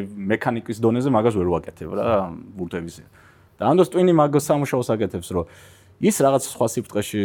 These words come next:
რაღაცას აკეთებს, უნდა გათვალო, დაახლოებით უახეშად რამდენ ხანში დაიკავებს უსაფრთხო სიმაღლეს, ეს რაღაც ეშვება, ეს იმაშვება, სიჩქარეები იცვლება, როცა დაშვების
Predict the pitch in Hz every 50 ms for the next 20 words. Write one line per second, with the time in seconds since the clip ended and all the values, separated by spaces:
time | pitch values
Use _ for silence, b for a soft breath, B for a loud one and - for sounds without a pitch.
0 | 101 98 98 95 90 90 90 - 98 87 92 85 90 87 90 - 90 85 - 95
1 | 92 90 90 90 87 87 - - 92 92 90 85 87 85 85 - - 87 80 -
2 | 85 87 87 - - - 92 - - 87 87 90 82 - - _ _ - 82 82
3 | 82 82 80 - 85 82 - - 82 82 85 80 - 87 87 87 85 - - 80
4 | - 90 82 - - 80 - - 82 85 85 87 87 87 98 107 104 - - 90
5 | 87 92 95 - 92 92 - - 98 98 95 95 92 98 95 - 120 110 113 107
6 | - 120 107 107 104 B B B B B B B B B - - 131 - - 143
7 | 135 135 131 127 127 123 120 127 - 127 120 113 113 113 107 110 104 - - 110
8 | 107 104 104 98 95 95 92 - 110 101 104 101